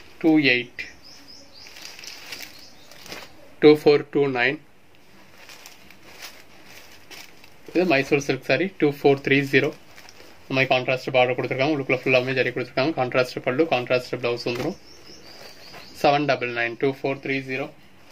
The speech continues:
டூ ஃபோர் த்ரீ ஒன், டூ ஃபிஃப்டி காட்டன் சாரி. டூ ஃபோர் த்ரீ டூ, ஆ, இது வந்து மார்பிள் சாரி. இந்த மாதிரி உங்களுக்கு டிசைன் பிளவுஸ் கொடுத்துருக்காங்க. டூ ஃபிஃப்டி, டூ ஃபோர் த்ரீ டூ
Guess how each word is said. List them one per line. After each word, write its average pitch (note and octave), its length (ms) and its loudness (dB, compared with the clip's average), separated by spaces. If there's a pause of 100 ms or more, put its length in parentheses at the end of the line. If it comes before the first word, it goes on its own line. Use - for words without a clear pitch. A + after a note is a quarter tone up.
(1700)
டூ D3+ 160 6
ஃபோர் C#3+ 280 2
த்ரீ C#3 180 2 (100)
ஒன், C3 180 0 (140)
டூ C#3+ 180 2
ஃபிஃப்டி C#3 420 -2 (540)
காட்டன் C3+ 360 0
சாரி. C#3 260 -2 (2750)
டூ D#3+ 180 8
ஃபோர் D3+ 300 6
த்ரீ D3 160 2 (100)
டூ, D#3 140 2 (360)
ஆ, D3 120 0 (160)
இது C3 140 4
வந்து D3 200 4
மார்பிள் C#3 400 4
சாரி. E3+ 220 4
இந்த G3 140 -2
மாதிரி C3+ 180 0
உங்களுக்கு C3+ 300 -2 (300)
டிசைன் C3+ 300 0
பிளவுஸ் B2 280 2
கொடுத்துருக்காங்க. B2+ 460 -2
டூ C#3 180 -2
ஃபிஃப்டி, D3+ 380 -2
டூ C#3 180 0
ஃபோர் C#3 300 0
த்ரீ C#3+ 240 -2
டூ D#3 160 -2